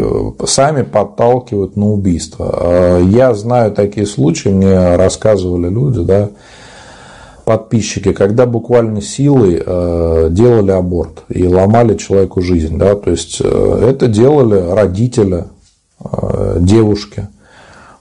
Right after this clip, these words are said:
М, то есть понятно, что тут проблема гораздо серьезнее, и вовлечены туда, а, многие очень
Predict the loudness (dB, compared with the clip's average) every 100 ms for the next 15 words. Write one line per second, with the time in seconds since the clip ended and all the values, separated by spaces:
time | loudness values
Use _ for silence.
0 | _ -10 -6 -4 -2 -2 0 0 0 -8
1 | -18 -20 _ _ -20 _ _ _ -16 -6
2 | 0 2 2 -2 -6 -8 -8 -4 -6 -2
3 | 0 2 2 2 0 0 2 2 0 -4
4 | -4 0 2 2 0 -6 -10 -12 -8 -2
5 | 0 2 2 2 0 2 2 2 0 2
6 | 0 0 -2 -4 -6 -8 -6 -6 0 2
7 | 4 2 2 2 0 -2 -6 -6